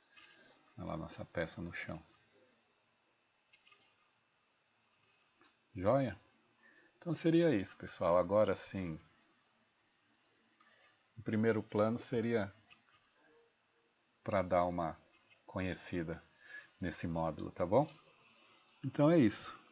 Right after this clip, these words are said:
Se vocês gostaram, dê uma clicadinha no joinha, ou se não gostaram, no negativo. E deem uma olhada no site,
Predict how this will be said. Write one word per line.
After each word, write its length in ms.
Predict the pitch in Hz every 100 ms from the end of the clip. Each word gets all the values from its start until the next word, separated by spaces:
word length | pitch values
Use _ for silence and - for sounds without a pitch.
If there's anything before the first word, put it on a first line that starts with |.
| _ _ - - -
Se 140 | - 123
vocês 400 | 135 123 120 110
gostaram, 500 | 123 117 - 147 143
dê 80 | 120
uma 160 | 113
clicadinha 560 | 107 104 - 95 95 92
no 180 | 90 85
joinha, 480 | 101 98 123 160 - - _ - - _ _ _ _ _ -
ou 200 | 110 131
se 160 | -
não 160 | 110 101
gostaram, 560 | 113 - - 113 127 135 _ _ _ _ _ _ -
no 100 | 117
negativo. 680 | 117 113 120 - 90 82 - _ - - - -
E 60 | -
deem 200 | 110 143
uma 120 | 170
olhada 380 | 165 113 101 95
no 100 | 90
site, 680 | - - 113 123 - -